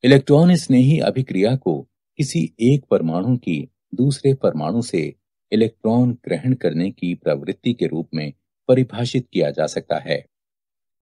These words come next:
दो परमाणुओं की विद्युत ऋणात्मकता में भिन्नता के कारण इलेक्ट्रॉनों का स्थायी स्थानांतरण प्रेरणिक प्रभाव कहलाता है। पाई इलेक्ट्रॉनों का एक से अधिक परमाणुओं पर विस्थापन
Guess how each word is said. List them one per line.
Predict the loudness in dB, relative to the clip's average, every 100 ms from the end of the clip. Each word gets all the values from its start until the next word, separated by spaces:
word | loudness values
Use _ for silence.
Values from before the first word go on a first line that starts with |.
| _
दो | -6 -4 -2
परमाणुओं | -4 -4 -4 -2 0 0
की | 0 -2
विद्युत | -2 -4 -4 -4 -4
ऋणात्मकता | -6 -6 -8 -6 -8 0 2
में | 2 -4 -12 _ _ -6
भिन्नता | 2 2 2 0
के | 0 -2
कारण | 0 0 0 -4 -6 _ _ _ -2
इलेक्ट्रॉनों | 0 0 2 4 4
का | 2 0
स्थायी | -2 -6 -2 0 0
स्थानांतरण | -4 -8 -4 -2 -2 -4 -6 -8 _ _ _ 2
प्रेरणिक | 4 6 2 0
प्रभाव | 0 0 -2 -6
कहलाता | -2 -2 -2 -4 -4
है। | -4 -4 -6 _ _ _ _ _ _ _ _ 2
पाई | 4 6
इलेक्ट्रॉनों | 4 4 2 2 0 2
का | 2 4 4 2 0
एक | 0 0
से | 0
अधिक | 0 0 -4 -6 _ _ _
परमाणुओं | -2 0 0 2 2
पर | 2 0 0
विस्थापन | -8 -4 -2 0 -2 -4